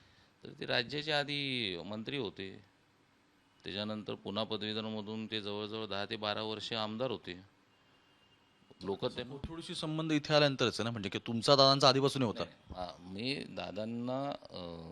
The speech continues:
Speaker 1: नावानिशी ओळखत होतो, पण मी एवढं दादांच्या जवळ नव्हतो. दादांचं कर्तृत्व, दादांचं काम, हे माझ्या, अ,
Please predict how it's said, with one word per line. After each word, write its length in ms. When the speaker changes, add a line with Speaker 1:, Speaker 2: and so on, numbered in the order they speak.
Speaker 1:
नावानिशी 680
ओळखत 340
होतो, 260
पण 100
मी 220
एवढं 260
दादांच्या 420
जवळ 280
नव्हतो. 280
दादांचं 800
कर्तृत्व, 680
दादांचं 540
काम, 640
हे 40
माझ्या, 440
अ, 760